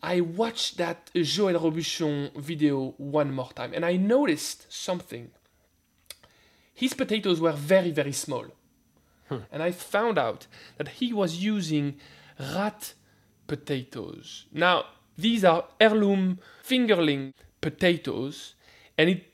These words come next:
Speaker 1: turns out that these potatoes have the lowest starch content
Speaker 2: Huh.
Speaker 1: ever. He gave the reason why he uses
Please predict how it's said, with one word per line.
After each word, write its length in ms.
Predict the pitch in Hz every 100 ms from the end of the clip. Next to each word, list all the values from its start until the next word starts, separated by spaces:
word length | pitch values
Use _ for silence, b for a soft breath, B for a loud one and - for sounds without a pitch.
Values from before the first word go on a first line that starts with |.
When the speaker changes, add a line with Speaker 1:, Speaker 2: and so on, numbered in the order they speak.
| _ -
Speaker 1:
turns 320 | 240 226 165
out 280 | 127 110 - -
that 220 | 143 135
these 200 | 175 208
potatoes 880 | - - 156 151 - 82 143 - - _ _ _ _ _ _ _ -
have 240 | 180 175 160
the 100 | 165
lowest 1040 | 165 180 233 247 220 190 180 - - - - -
starch 680 | - - 190 175 - - - _
content 460 | - 185 - 143 135
Speaker 2:
Huh. 160 | 160 113
Speaker 1:
ever. 300 | - - - - _ _ _
He 200 | - 208
gave 380 | 160 214 247
the 80 | 190
reason 480 | 165 208 208 185 165
why 280 | 175 175 160
he 140 | 143
uses 560 | 165 156 180 151 156